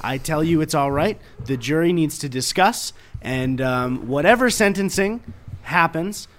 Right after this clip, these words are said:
uh, even if you believe that you weren't guilty, no matter what you say, whatever the jury decides here is who is guilty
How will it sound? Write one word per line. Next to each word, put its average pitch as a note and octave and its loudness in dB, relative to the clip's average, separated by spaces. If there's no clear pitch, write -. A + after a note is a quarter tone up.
uh, B2+ 0
even G3 0
if B3 -2
you A#3+ 0
believe B3 2
that D#3 0
you D#3+ 0
weren't G3 2
guilty, G#3+ 2
no F3 2
matter F3+ 4
what G#3+ 2
you A3+ -2
say, F#3+ 4
whatever F3 0
the A#3+ 0
jury A#3 2
decides A3 4
here A2+ -2
is E3+ 0
who F#3 0
is - 2
guilty B2+ -4